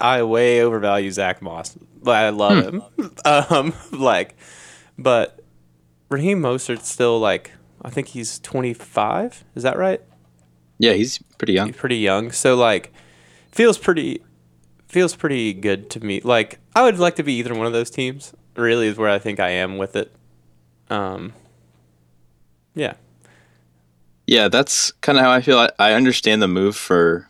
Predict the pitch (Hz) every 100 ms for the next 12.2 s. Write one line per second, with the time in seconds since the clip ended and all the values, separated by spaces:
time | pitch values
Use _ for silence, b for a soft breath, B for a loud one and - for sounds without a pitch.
0 | _ 104 95 - 92 98 90 - B B
1 | B B 92 90 85 80 - - 101 -
2 | 117 139 127 95 92 107 120 - 107 107
3 | 107 - _ _ _ _ _ _ _ _
4 | - 240 120 117 - 113 98 107 107 113
5 | 104 110 117 117 101 98 90 92 - 98
6 | 90 - 95 90 90 92 - _ _ -
7 | 95 98 95 - - 104 - _ 104 113
8 | 117 - - - - 101 101 98 98 95
9 | 95 92 98 - 95 90 95 98 92 -
10 | - 90 85 - B B B - 87 82
11 | 82 - _ _ _ _ _ _ 101 92
12 | 85